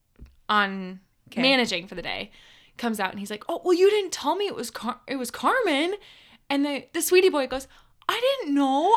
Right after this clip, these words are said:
Speaker 1: I'm so
Speaker 2: Oh,
Speaker 1: sorry."
Speaker 2: poor guy.
Speaker 1: And then I'm like, "I'm so sorry. That's, that's my fault. Like,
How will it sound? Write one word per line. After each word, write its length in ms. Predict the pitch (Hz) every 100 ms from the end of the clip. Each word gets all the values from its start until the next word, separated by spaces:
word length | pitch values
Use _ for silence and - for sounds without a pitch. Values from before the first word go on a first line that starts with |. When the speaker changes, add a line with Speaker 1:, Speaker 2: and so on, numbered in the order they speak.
| -
Speaker 1:
I'm 220 | 466 508
so 240 | 480 - 254
Speaker 2:
Oh, 140 | 254
Speaker 1:
sorry." 680 | 247 240 240 240 233 233 233 - -
Speaker 2:
poor 360 | 294 269 262
guy. 520 | 240 247 240 240 240 440
Speaker 1:
And 220 | 440 415
then 200 | 453 427
I'm 160 | 381 359
like, 220 | 339 -
"I'm 240 | 254 269 254
so 140 | 262
sorry. 360 | 226 202 196 190
That's, 200 | 196 208 -
that's 280 | 233 220 214
my 240 | 208 202
fault. 320 | - 190 -
Like, 180 | 202